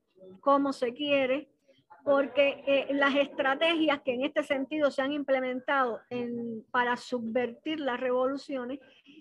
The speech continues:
en los últimos tiempos han estado dirigidas sobre todo a, a no solo, hay diversidad de, de componentes, pero hay una parte que es esta de la guerra cognitiva, que es no solo, eh, a decir, "No queremos este sistema", sino,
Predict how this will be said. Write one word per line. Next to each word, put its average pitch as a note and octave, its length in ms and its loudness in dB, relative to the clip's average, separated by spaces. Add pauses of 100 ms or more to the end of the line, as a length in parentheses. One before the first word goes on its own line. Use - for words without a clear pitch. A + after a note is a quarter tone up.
(160)
en C4+ 140 2
los C#4 160 0
últimos D#4+ 440 -4
tiempos C#4+ 520 -2 (440)
han C#4 100 0
estado D4 360 2
dirigidas C4+ 600 0
sobre A#3+ 340 -2
todo C#4+ 360 2
a, B3+ 180 0 (260)
a C4 60 -4
no D4 420 0
solo, C4 600 2 (280)
hay D4 140 0
diversidad C#4 640 0
de, A3 560 -2
de A#3 180 -6
componentes, A#3 800 -6 (760)
pero C#4+ 320 4
hay D#4+ 240 2
una E4 180 -2
parte D#4+ 320 -2
que C#4+ 100 -2
es D4+ 60 -2
esta D#4 240 -2
de B3+ 60 0
la B3+ 120 0
guerra D#4 220 -2
cognitiva, C#4+ 540 -4
que C#4 80 -2
es D4+ 80 -2
no D4 240 -4
solo, D#4 500 -2
eh, A#3+ 240 -8
a A#3+ 320 0
decir, D4+ 440 -6
"No C#4 240 -2
queremos D4+ 500 0
este C4+ 180 -6
sistema", A3 520 -12
sino, D4 440 -2